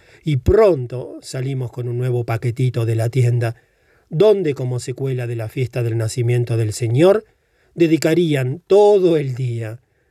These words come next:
a cambiar bastones, guantes y gorras.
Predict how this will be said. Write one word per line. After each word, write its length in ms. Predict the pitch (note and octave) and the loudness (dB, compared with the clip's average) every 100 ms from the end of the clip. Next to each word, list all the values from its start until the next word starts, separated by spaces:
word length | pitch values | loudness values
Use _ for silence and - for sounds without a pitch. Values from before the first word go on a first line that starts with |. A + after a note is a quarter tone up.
| _ | _
a 100 | C#3+ | -10
cambiar 380 | A#2+ B2 B2+ A#2+ | -6 -2 0 0
bastones, 760 | A#2 G#2+ D#3 D3 C#3+ C#3 C3 - | -2 -2 0 2 2 0 -2 -6
guantes 840 | - D#3+ F3 F3+ F#3+ F3+ F3 F#3 - | 2 4 6 2 0 2 2 0 -4
y 260 | C#3 C3+ A#2+ | -2 0 -2
gorras. 720 | B2 A#2 A2 A2+ G#2+ - | -2 -4 -4 -4 -6 -8